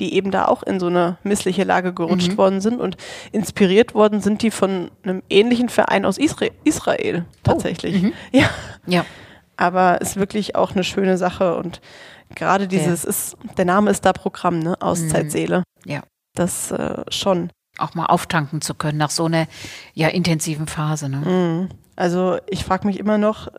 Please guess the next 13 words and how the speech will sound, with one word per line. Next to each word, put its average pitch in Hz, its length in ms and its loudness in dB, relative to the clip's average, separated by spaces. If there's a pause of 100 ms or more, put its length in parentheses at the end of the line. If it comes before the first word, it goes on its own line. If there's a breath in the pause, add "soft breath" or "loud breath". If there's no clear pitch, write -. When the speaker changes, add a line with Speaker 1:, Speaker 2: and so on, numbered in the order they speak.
(280)
Speaker 1:
den 185 120 -4
ganzen 196 300 -4
Podcast - 520 -6
lang, 196 320 -4
wie 196 140 -4
soll 196 180 0
ich 208 140 -6
eigentlich 208 440 -2
alles 196 240 -4
unter 196 280 -4
einen 180 240 -2
Hut 202 180 -8
bekommen? 185 540 -4